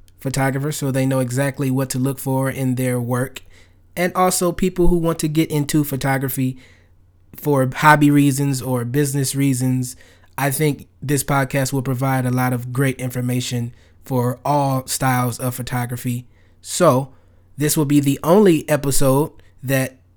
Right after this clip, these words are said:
I am solo speaking to you all. And every other episode will have another photographer where we're having conversations about the business side of photography as well as the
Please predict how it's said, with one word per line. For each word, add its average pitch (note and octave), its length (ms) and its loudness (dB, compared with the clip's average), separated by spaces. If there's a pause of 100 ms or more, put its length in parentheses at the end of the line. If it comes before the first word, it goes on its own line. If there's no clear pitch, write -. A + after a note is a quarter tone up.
(140)
I C#3+ 200 2
am C3+ 320 0 (180)
solo E3 600 6
speaking C#3+ 540 0
to C#3+ 140 -2
you C3+ 220 2
all. C3+ 360 -2 (1120)
And C3+ 440 2
every D3 380 2
other C#3+ 340 0
episode C3+ 480 -2
will C3 140 -2
have C3 420 -2
another B2+ 360 -2
photographer B2+ 680 -4
where A#2+ 260 -6
we're B2 180 -6
having B2 300 -4
conversations A#2+ 840 -4 (340)
about B2+ 340 0
the C3+ 80 -2
business D3 440 2
side C#3 300 2
of C3+ 120 -4
photography C3+ 600 -4
as B2+ 200 -4
well C3 280 0
as B2 240 -4
the B2+ 260 -4